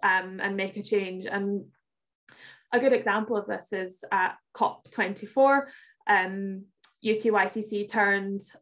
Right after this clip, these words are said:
a lot of our attention to calling out the U K government to include a gender focal point in their negotiations. And this works, it actually happens. Um, the U K government representative that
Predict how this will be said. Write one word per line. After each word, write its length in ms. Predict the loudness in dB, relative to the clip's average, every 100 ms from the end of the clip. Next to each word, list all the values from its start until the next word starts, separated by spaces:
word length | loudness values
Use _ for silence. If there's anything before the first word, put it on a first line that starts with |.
| -4
a 340 | 0 2 2
lot 340 | 4 4 2 -2
of 80 | -6
our 120 | -6
attention 720 | -6 -8 -10 -10 -8 -8 -10 -14 -20 -20 _ -10
to 360 | 0 4 4 2 2
calling 320 | 4 4 2
out 180 | -2 -4
the 80 |
U 120 | -6 -2
K 140 | -2
government 520 | -2 0 -2 -2 -6 -2
to 260 | 2 2
include 500 | 0 -2 2 4 4 0
a 220 | 0 0
gender 300 | 0 0 0
focal 300 | 0 0 -2
point 280 | 0 0 0 -4 -4
in 180 | -2
their 180 | 2 2
negotiations. 920 | 2 2 2 2 0 0 -4 -4 -8 _ -20 -20 -20 _ _ _ 0
And 120 | 4
this 200 | 2 4
works, 480 | 2 2 -4 -18 -8
it 260 | -2 0 2
actually 380 | 0 -2 -2 0
happens. 720 | 2 0 -2 -6 -6 -10 -2
Um, 440 | 2 2 0 -4 -2
the 100 | 2
U 120 | 4
K 160 | 4 2
government 540 | 0 0 -2 -2 -4 -2
representative 800 | -2 0 0 0 0 -2 -2 -2 0
that 380 | 4 4 2